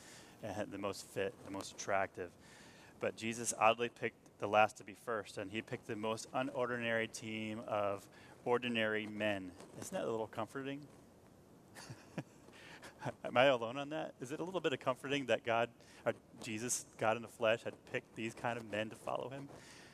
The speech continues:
Because I'm, I'm ordinary. I haven't done much that's extraordinary. You are known by what you follow.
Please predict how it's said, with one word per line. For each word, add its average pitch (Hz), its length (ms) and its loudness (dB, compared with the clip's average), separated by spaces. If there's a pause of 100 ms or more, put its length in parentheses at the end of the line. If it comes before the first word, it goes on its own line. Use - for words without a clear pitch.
(2250)
Because 120 200 -4
I'm, 135 320 0 (2250)
I'm 127 200 -4
ordinary. 87 480 -4 (1200)
I 107 100 -2
haven't 110 320 -2
done 101 300 -2
much - 280 -6 (280)
that's - 180 -8
extraordinary. 87 760 -8 (2500)
You 123 140 0
are 139 100 2
known 110 420 -2
by 98 180 -2
what 95 220 -6
you 90 80 -14
follow. 82 420 -4